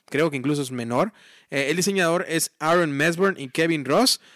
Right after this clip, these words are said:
el publicista, como ya lo mencioné, es Brotherwise Game, y le dan un ranking de siete punto nueve, eh, en la B G G. Por cierto, al capitán, eh, The Captain is Dead, yo no le, el ranking no lo mencioné, que yo le doy, probablemente le dé un sólido tres punto cinco.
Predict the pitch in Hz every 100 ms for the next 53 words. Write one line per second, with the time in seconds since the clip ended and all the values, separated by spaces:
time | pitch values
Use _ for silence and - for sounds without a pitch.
0 | _ - - 180 196 208 196 165 - 165
1 | - 160 143 131 131 131 120 127 139 127
2 | 143 143 135 135 127 160 214 208 220 208
3 | 196 202 196 175 160 165 170 190 185 143
4 | - 185 196 202 196 - 165 170 175 143
5 | 135 127 127 123 _ _ _ _ _ _
6 | _ 131 131 131 131 123 120 120 139 -
7 | - 214 196 143 - - - - 143 151
8 | 151 180 190 196 156 151 143 180 175 190
9 | 170 156 185 170 175 143 135 143 170 165
10 | 202 175 156 151 - 135 185 - - -
11 | _ - 139 131 165 156 143 170 170 147
12 | 143 165 160 165 170 156 139 147 147 -
13 | 147 147 135 - 151 - 147 139 139 -
14 | 175 170 190